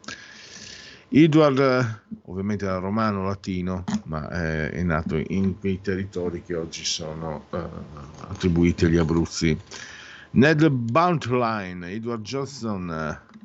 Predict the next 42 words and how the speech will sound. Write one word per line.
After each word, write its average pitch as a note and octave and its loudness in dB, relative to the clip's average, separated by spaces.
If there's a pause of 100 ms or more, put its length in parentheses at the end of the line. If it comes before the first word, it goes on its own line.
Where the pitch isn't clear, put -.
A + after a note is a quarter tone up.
(140)
eh, D#2+ -8
scrittore B2 4
di A#2+ 4
frontiera, A2+ 2
lui F2+ -2
era, F2 -4
si D#2 -14 (480)
si - -10
narra, G2 -2
ma E2+ -8
pare G2+ -4
non F#2+ -4
si - -8
sa A2 -4
se G2+ -4
è F#2+ 0
vero E2+ -4
o - -4
no, D#2+ -4
che - -10
avesse E2+ -2
una F2 -2
Colt F#2 2
con D#2+ -8
una D#2 -6
canna F2 -2
lunghissima. D#2 -4 (540)
No, A2+ 4
no, C3 8
non C3+ 6
c'è, C3+ 4
<laughs> B2+ 0
non C#3 0
c'è C3+ 2
doppio B2+ 0
senso, F2+ -6
proprio G#2+ -4
Colt B2+ 2
come A2 -2
pistola, D2+ -6
gli F2 -6
è E2+ -4